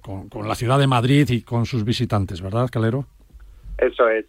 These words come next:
Speaker 2: lo que intentamos un poco, como, como bien has dicho, es reflejar todo lo que está pasando en Madrid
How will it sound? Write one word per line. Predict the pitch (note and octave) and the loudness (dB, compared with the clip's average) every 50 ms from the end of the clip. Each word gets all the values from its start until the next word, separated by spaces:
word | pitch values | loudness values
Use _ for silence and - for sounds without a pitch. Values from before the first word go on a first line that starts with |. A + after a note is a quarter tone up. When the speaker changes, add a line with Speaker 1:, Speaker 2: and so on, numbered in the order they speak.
| - - | -8 -6
Speaker 2:
lo | A2+ A2 | -6 -6
que | - - | -4 -4
intentamos | A2 G#2 - G#2+ G2+ G2+ A2+ A2 A#2 G#2+ - | -6 -4 -4 -6 -2 -2 -4 -4 -4 -6 -6
un | C3 A#2+ A2 | -8 -4 0
poco, | - A#2+ A2 - A#2+ G#2 | 2 2 2 2 0 0
como, | - A#2+ A#2 A2+ A2+ A2 G#2+ G#2+ G#2+ G#2 G2+ - | -2 -4 -6 -4 -6 -4 -4 -4 -4 -6 -6 -10
como | - G2+ G2+ G2+ | -12 -10 -8 -6
bien | G2 G#2+ G#2+ | -6 -4 -4
has | G#2+ G#2 - | -6 -6 -6
dicho, | - A2+ A2 - - A2+ A2+ A2+ A2 | -8 -10 -8 -6 -4 -2 -2 -2 -2
es | - G#2+ G#2+ | -2 -4 -6
reflejar | - A2 A2 G#2+ - G#2+ G#2 - - G#2+ G#2+ G#2+ | -4 -4 -6 -6 -6 -8 -8 -4 -2 -2 -2 -2
todo | - A2+ A2 | -2 -2 0
lo | A2 A2 | 0 -2
que | - | -4
está | G#2 - - G#2+ | -6 -8 -6 -6
pasando | - A2 G#2 - A2+ G#2+ G#2+ A2 A2+ G#2+ G#2+ G#2+ A2 A2 - - - | -4 -6 -6 -4 -6 -6 -6 -4 -2 -2 0 0 0 -2 -2 -4 -8
en | A2 A2 | -12 -6
Madrid | A2+ A2 A2 A2 A#2 B2 B2+ C3+ | -4 -4 -2 -2 -2 -4 -4 -8